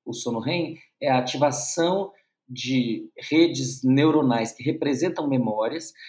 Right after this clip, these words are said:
mas a sequência dessa ativação e a direção que ela toma tem a ver com o desejo,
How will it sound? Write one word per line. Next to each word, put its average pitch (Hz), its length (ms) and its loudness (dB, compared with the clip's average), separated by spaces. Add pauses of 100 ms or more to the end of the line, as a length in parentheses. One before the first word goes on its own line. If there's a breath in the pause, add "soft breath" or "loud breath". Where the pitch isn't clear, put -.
(140 loud breath)
mas 151 220 0
a 156 40 2
sequência 202 1080 2 (420)
dessa 135 300 2
ativação 131 560 0
e 120 60 2
a 120 40 2
direção 156 640 0
que - 80 -4
ela 131 200 0
toma 165 440 2
tem 147 200 -2
a 135 60 0
ver 151 160 -4
com 160 320 -2
o 160 40 -2
desejo, 147 680 2